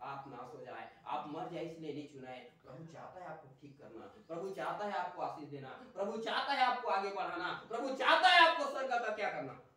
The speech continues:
जीवन देना। लेकिन वो जीवन प्राप्त करने के लिए आप सबसे पहला यशायाह के समान आपको प्रभु के करीब में आना है।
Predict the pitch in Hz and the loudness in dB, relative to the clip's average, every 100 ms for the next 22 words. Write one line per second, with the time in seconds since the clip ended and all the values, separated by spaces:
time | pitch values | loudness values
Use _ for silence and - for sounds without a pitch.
0 | - 151 185 190 180 156 160 147 147 277 | -20 -16 -8 -6 -4 -6 -6 -8 4 4
1 | 277 262 - - 269 262 254 285 277 269 | 4 0 -2 0 2 2 0 0 0 4
2 | 277 294 269 240 254 311 311 277 277 262 | 4 6 2 0 0 2 2 4 6 6
3 | - - - 277 277 - - - 247 - | 4 0 4 6 6 4 2 2 -2 -2
4 | 208 196 - - - - 196 202 202 185 | 0 4 4 2 -2 -4 -2 -2 -2 0
5 | 185 190 185 180 170 165 170 165 - - | 2 2 -2 -10 -6 -2 -2 -2 -6 -4
6 | - - - - 156 139 - 131 - 113 | -4 -4 -12 -12 -12 -12 -14 -16 -16 -16
7 | 120 120 101 | -16 -18 -20